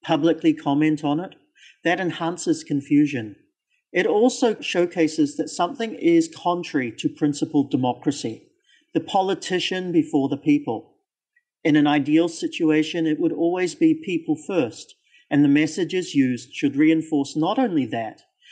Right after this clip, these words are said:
but the fact that there is light at the end of the tunnel.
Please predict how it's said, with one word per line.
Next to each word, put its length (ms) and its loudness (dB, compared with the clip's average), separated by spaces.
but 140 0
the 80 0
fact 340 0
that 160 -4
there 140 4
is 120 2
light 380 0
at 100 -10
the 160 2
end 140 -4
of 80 -8
the 80 -8
tunnel. 460 -4